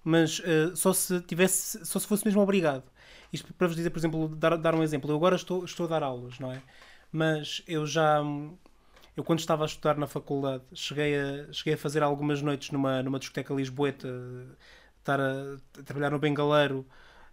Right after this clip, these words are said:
Ahm, foi, foi, sim, foi só no Bengaleiro, basicamente. E, hum, aquilo, apesar de dar, de dar um dinheiro assim simpático, ah, eu conhecia pessoas que, pronto, faziam daquilo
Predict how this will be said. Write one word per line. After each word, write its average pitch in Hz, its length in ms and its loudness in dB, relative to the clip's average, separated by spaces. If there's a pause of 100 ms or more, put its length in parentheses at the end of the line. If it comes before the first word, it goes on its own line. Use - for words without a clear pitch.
Ahm, 135 600 -2 (1120)
foi, - 200 -18 (180)
foi, 160 100 -8 (140)
sim, 220 160 0
foi 156 100 -4
só 175 120 0
no 165 60 4
Bengaleiro, 151 380 2
basicamente. 131 480 -8 (720)
E, 165 340 2
hum, 160 360 0 (500)
aquilo, 170 260 2
apesar 165 320 2
de 143 160 -8
dar, 147 380 4
de 139 100 -10
dar 147 160 2
um 143 100 0
dinheiro 143 220 0
assim 139 180 -6
simpático, 135 760 -6 (500)
ah, 131 240 -4 (920)
eu 143 100 -12
conhecia 156 400 0
pessoas 147 320 -4
que, - 80 -20 (160)
pronto, 139 180 -6
faziam 127 240 -6
daquilo 123 640 -6